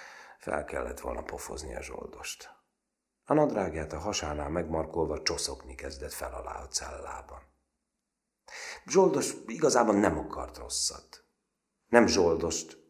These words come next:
a tülekedő áradatot kellett volna a fürdőajtóban szétvernie, letaposnia.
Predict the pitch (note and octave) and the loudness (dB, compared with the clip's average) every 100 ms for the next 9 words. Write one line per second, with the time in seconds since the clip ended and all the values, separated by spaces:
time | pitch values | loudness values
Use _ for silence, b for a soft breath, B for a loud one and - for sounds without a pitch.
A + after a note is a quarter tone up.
0 | _ - - B2 F2+ F#2 E2+ E2+ - F#2 | _ -8 4 6 6 4 0 -2 2 4
1 | E2+ D#2+ D#2 D#2 D2+ - D#2+ D2+ C#2+ - | 4 2 -2 -2 -4 -4 -2 -2 -4 -4
2 | D#2 D2+ D2+ F#2 E2 D#2+ D2+ C#2 C#2 D#2 | -2 -2 -4 -4 -6 -4 -4 -4 -4 -6
3 | D2+ C#2+ - - C2 - C#2 - - B1 | -4 -2 2 0 0 -6 -8 -8 -10 -8
4 | D2+ - - - - - G1+ - | -6 -8 -12 -12 -14 -14 -18 -20